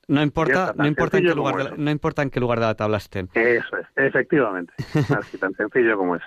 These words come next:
Speaker 1: Bueno, y, eh, luego ya, siendo práctico, siendo práctico,
Speaker 2: Ujú.
Speaker 1: ¿eso quiere decir que en las provincias grandes, eh,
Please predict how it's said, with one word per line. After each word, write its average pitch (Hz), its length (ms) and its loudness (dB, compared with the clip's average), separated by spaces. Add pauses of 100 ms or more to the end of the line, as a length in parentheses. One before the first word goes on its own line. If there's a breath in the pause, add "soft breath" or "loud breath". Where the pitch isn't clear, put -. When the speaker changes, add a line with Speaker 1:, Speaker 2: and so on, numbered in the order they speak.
Speaker 1:
Bueno, 170 220 2 (100)
y, 233 260 2 (480)
eh, 143 360 4 (200)
luego 185 240 4
ya, 185 320 0
siendo 165 400 2
práctico, 131 560 -4 (360)
siendo 151 300 2
práctico, 160 420 -2
Speaker 2:
Ujú. 196 280 2 (220)
Speaker 1:
¿eso 202 320 2
quiere 170 280 2
decir 143 520 2 (440)
que 131 120 0
en 127 80 2
las 123 180 0
provincias 135 840 0
grandes, 131 840 0 (500)
eh, 120 880 4